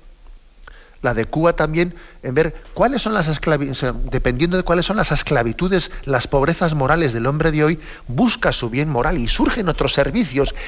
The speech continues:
derivados de la predicación de la Iglesia. Por ejemplo, por ejemplo, hoy en día la Iglesia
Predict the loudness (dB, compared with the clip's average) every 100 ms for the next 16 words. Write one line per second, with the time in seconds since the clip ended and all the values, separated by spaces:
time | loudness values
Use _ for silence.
0 | -8 2 2 4 4 2 2 0 0 2
1 | 0 0 -2 -4 -4 -4 -4 -2 -4 -4
2 | -8 -10 -14 -14 -4 0 2 2 -2 -4
3 | -10 -12 -8 -8 -8 -10 -12 -8 -6 -4
4 | -6 -6 -10 -12 -18 -20 -20 -14 -6 -2
5 | -2 0 0 0 0 -2 0 -2